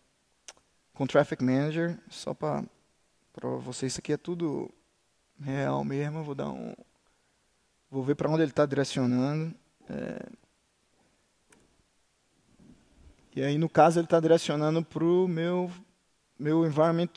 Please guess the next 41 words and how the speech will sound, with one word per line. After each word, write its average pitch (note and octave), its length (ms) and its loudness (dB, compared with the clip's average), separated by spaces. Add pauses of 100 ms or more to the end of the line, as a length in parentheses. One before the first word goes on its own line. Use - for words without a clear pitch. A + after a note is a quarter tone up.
(200)
um, B2+ 320 0
é C3+ 80 0
um, D3+ 180 0
dois, D3+ 220 0
três, A#2 300 -6
tá? D3 140 -8 (720)
E C3+ 120 -4
aí C3 100 4
você D3+ 260 4
vê C#3+ 180 2
que C3+ 100 0
ele C#3+ 220 4
direciona D3 440 2
pro F3 180 2
Traffic E3+ 400 0
Manager F3 460 2
do D3+ 140 -6
domen-, D3+ 420 -2
do D3 140 -4
domínio, D#3 500 -2
depois D#3 400 -4
pra D3+ 300 0
o, D3+ 420 2
o - 140 -10
site, - 640 0 (360)
o - 60 -12
site D3 360 2
em D3+ 60 0
si. - 340 -6 (460)
O C3 80 -2
nome D#3 220 4
do E3+ 140 2
site, F3 600 2 (460)
nome D#3 240 -2
do D#3+ 120 -4
site D3+ 420 2
é C#3+ 320 2
site, - 640 0
nome E3+ 320 0
do F3+ 320 2
environment, E3+ 580 0